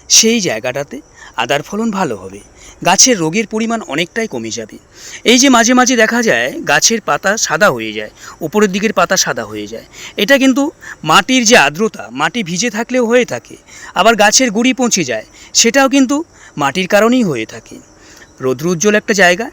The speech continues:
অর্ধেক রৌদ্র অর্ধেক ছায়া, সেই জায়গাটাতে গাছে রোগের পরিমাণ যেমন একদিকে কম থাকে, অন্যদিকে গাছ দ্রুত বৃদ্ধি পাবে,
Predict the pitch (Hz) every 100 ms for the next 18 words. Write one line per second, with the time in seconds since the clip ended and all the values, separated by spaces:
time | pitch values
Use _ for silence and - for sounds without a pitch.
0 | _ _ - 135 139 185 202 190 220 196
1 | 180 233 - 220 240 - - - - -
2 | 240 220 185 196 208 202 349 - - -
3 | - 165 196 - 240 - - 147 165 202
4 | 233 196 214 233 233 226 233 196 165 196
5 | 202 151 147 180 185 294 - - - -
6 | 165 226 247 214 131 110 - - 151 170
7 | 214 - 160 165 226 277 170 185 165 240
8 | 214 202